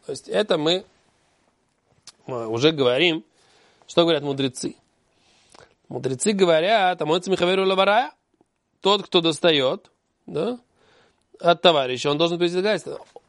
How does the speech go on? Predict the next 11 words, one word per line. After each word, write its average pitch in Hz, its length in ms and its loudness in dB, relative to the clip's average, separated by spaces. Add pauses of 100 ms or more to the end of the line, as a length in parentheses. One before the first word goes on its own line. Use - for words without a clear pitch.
(160)
Кто, 185 500 0 (180)
даритель 214 460 4
хочет 214 240 -2
сказать, 196 240 2
я 190 140 4
был 220 160 -4
шкивмера. 294 560 0 (1200)
А 147 120 -16
документ-то 165 560 0
уже 127 160 -4
есть, 214 440 0